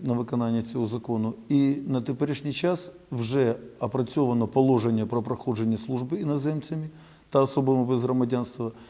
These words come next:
Наразі воно проходить зовнішнє погодження в заінтересованих міністерствах та відомствах. Ми очікуємо вже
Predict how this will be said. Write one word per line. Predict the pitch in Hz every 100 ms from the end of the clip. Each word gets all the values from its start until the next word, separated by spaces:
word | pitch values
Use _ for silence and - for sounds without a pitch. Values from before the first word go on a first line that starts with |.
| - - -
Наразі | 135 156 170 147
воно | 135
проходить | 117 131 143 131 120 -
зовнішнє | 135 139 127 123 - 117
погодження | 123 123 156 143 139 127
в |
заінтересованих | 110 127 120 117 117 147 131 120 120
міністерствах | 117 110 - 120 - 117
та | 135
відомствах. | 110 101 113 - 123 - - - -
Ми | 147
очікуємо | 180 165 175 - 143 131 127 120 - - - - - -
вже | 120 127 139 123